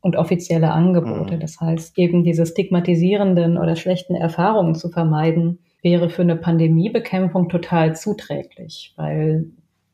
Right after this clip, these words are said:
Speaker 1: dann die Leute eher dazu geneigt wä-, wären, sich mit Behörden auseinanderzusetzen, zum Beispiel den Gesundheitsämtern oder jetzt auch mit der öffentlichen Impfkampagne.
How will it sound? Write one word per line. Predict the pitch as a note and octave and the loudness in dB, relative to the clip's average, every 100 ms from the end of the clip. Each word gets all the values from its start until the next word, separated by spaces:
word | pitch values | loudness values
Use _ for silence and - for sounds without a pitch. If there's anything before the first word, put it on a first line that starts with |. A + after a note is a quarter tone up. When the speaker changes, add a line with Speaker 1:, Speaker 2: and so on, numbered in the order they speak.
| _ _ | _ _
Speaker 1:
dann | - D#3+ | 0 2
die | D#3+ | 4
Leute | D#3+ D#3+ D#3+ F3 | 2 2 0 0
eher | E3+ E3 D#3+ | 2 2 2
dazu | D#3 E3 - | 0 -2 0
geneigt | E3+ D#3+ D3+ E3 - - | 2 2 2 0 -4 -6
wä-, | D#3+ E3 | -4 0
wären, | E3 E3 D#3+ | 2 4 2
sich | D#3+ | 2
mit | F3 E3+ | -2 0
Behörden | E3 D#3+ D#3+ E3+ | 0 0 0 -2
auseinanderzusetzen, | D#3+ E3 D#3+ D#3+ F3+ F#3 F3+ F3+ F3+ F#3 | -4 0 2 2 0 -4 -6 -6 -4 -4
zum | F3 E3 | -2 -2
Beispiel | E3 D#3+ E3+ | -2 -4 -2
den | E3+ | 0
Gesundheitsämtern | E3 D#3+ F3 F3 E3 - E3+ E3 E3+ D#3+ | 0 0 0 -2 -8 -4 -2 0 0 0
oder | D#3+ | 0
jetzt | D#3 D#3 - | -4 -6 -4
auch | D#3+ D#3+ - - - _ _ F3+ | -4 -4 -12 -20 -20 _ _ -2
mit | F3 | 2
der | F3+ | 2
öffentlichen | E3+ F#3+ E3+ D#3+ E3 | 0 0 0 2 2
Impfkampagne. | E3+ F#3+ - D3 D#3 D#3 D3+ D#3+ E3 | 2 0 -4 -8 -6 -6 -2 -2 -2